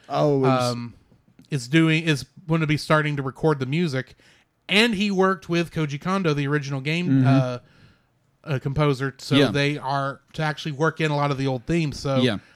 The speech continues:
Speaker 2: I'm fully expecting to hear a bunch of the classics
Speaker 1: Nice.
Speaker 2: in full orchestra form,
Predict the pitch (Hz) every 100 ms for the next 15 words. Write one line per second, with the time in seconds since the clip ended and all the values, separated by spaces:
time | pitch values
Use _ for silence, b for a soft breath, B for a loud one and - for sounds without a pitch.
0 | b - 165 196 - 185 180 - - 151
1 | - 147 139 143 127 135 131 117 - 139
2 | 135 - 117 - - - _ _ _ _
3 | - 120 120 120 113 - 156 135 - -
4 | 170 160 - 139 123 156 - 151 - -
5 | 139 120 110 110